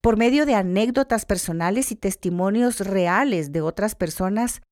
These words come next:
pretendo mostrarte la diferencia entre la mujer que eres versus la mujer que ves en ti. Además, expongo la teoría de que toda persona tiene muchos puntos de influencia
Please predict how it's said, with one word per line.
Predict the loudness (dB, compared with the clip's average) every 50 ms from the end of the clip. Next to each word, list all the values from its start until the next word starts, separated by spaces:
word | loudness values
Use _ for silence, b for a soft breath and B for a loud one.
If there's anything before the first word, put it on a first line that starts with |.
| _ _
pretendo | 0 2 2 0 0 _ 0 2 2 2 2 0 -2
mostrarte | -2 -2 -2 -2 -4 -6 _ -2 0 0 0 0 -2 -4 -6 -6 -6 _
la | -4 -2 -2 -2
diferencia | -2 -2 -4 -4 -4 -2 -2 0 0 0 0 -2 -4 -4 -4 -4 -4 -4 -6 -6
entre | -6 -6 -4 -4 -4
la | -4 -2
mujer | -2 -4 -6 -6 -4 -4 -4 -4 -4
que | -4 -2 0 0 0
eres | 0 0 -2 -2 -6 -8 -14 -20 _ _ _
versus | -4 0 2 2 2 0 -2 -4 -2 -2 -2 -4 -6 -8
la | -6 -4 -4 -4 -4
mujer | -4 -6 -6 -6 -4 -4 -4 -4 -4 -4
que | -4 -2 -2
ves | 0 0 0 0 0 -2
en | -4 -4 -4
ti. | -4 -6 -6 -6 -8 _ _ _ _ _ _ _ _ _ -4
Además, | -2 0 0 2 2 2 0 0 0 -2
expongo | -6 -6 -6 -2 -2 0 2 2 2 2 0 2
la | 2 0 0
teoría | 0 0 0 0 0 0 0 2 2 2 2 0 -2 -4 -8 _ _ _ _ -2
de | -2 0
que | 2 0 -2
toda | 0 2 2 4 4 4 2 2
persona | 0 -2 -2 0 -2 0 0 -2 -2
tiene | 0 0 0 0 2
muchos | 0 0 0 0 -2 -4 -6 -6
puntos | -4 -2 -2 -2 0 0 -2 -2 -2
de | -2
influencia | -4 -4 -4 -2 0 0 0 0 -2 -2 -4 -6 -6 -8 -16